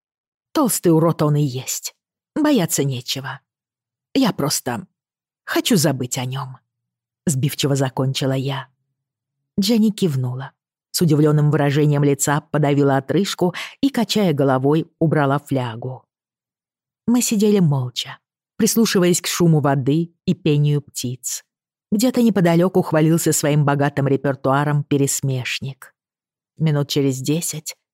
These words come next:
Дженни потянулась и со вздохом выгнула спину. «Помнишь мою дочь Мэгги?» спросила она.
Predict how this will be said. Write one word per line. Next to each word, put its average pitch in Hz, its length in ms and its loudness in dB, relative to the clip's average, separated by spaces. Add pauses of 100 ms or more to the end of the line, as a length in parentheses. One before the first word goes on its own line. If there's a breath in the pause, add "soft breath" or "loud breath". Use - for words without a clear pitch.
(120)
Дженни 190 280 2
потянулась 151 840 -4 (440)
и 254 80 0
со 214 180 0
вздохом 160 480 0
выгнула 143 400 2
спину. 123 720 -6 (1400)
«Помнишь 220 500 -2
мою 143 280 2
дочь 143 380 -2
Мэгги?» 147 580 -4 (600)
спросила 139 600 -4
она. 135 380 -6